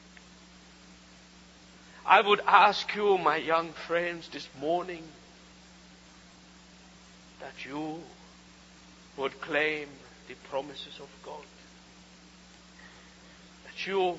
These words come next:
would believe for them to be true in your life.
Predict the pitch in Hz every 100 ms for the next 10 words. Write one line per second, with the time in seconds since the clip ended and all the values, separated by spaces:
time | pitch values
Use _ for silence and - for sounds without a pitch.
0 | 151 156 156 151 160 196 180 - 156 147
1 | 156 165 - 147 143 - - 180 185 139
2 | 143 127 127 147 160